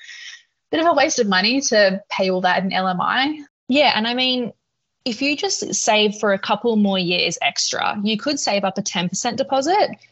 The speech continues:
Speaker 2: which is eighty thousand dollars, and then you would only be paying seventeen thousand dollars in lender's mortgage insurance costs. Or knuckle down for a little bit longer again,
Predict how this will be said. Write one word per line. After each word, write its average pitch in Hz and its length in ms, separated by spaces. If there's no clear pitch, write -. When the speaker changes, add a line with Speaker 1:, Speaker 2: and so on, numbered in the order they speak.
Speaker 2:
which 214 180
is 196 220
eighty 190 260
thousand 175 440
dollars, 170 600
and 180 400
then 208 240
you 220 80
would 208 80
only 185 260
be 175 120
paying 170 340
seventeen 175 560
thousand 165 380
dollars - 380
in 170 220
lender's 156 360
mortgage 180 320
insurance - 500
costs. - 640
Or 220 460
knuckle 196 260
down 185 300
for - 100
a 175 60
little 175 200
bit 175 160
longer 175 380
again, 220 640